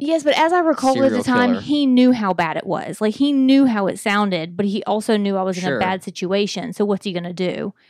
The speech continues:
Speaker 1: I don't think I had any
Speaker 2: Yeah.
Speaker 1: cash on me. I don't think I had a credit card. Like, I have no idea how I was any of that stuff.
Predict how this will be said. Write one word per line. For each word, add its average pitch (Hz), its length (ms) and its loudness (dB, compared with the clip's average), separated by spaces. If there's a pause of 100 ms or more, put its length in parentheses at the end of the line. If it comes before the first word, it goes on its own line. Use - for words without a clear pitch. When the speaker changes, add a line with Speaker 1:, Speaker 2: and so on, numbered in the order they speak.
(140)
Speaker 1:
I 262 80 0
don't 320 160 0
think 302 120 -4
I 240 60 -2
had 220 140 0
any 196 160 -2
Speaker 2:
Yeah. 269 120 -2
Speaker 1:
cash 202 300 -4
on 180 180 -4
me. 175 160 -8
I 202 100 -4
don't 262 120 -2
think 254 140 -4
I - 20 -6
had 214 80 -8
a 175 80 -4
credit 196 320 -4
card. 185 160 -4
Like, - 120 -8
I 214 40 -4
have 247 160 -2
no 247 240 -2
idea 240 260 -2
how 196 400 -6
I 180 140 -6
was 175 460 -8 (720)
any 226 160 0
of 180 60 -2
that 175 140 -6
stuff. - 280 -6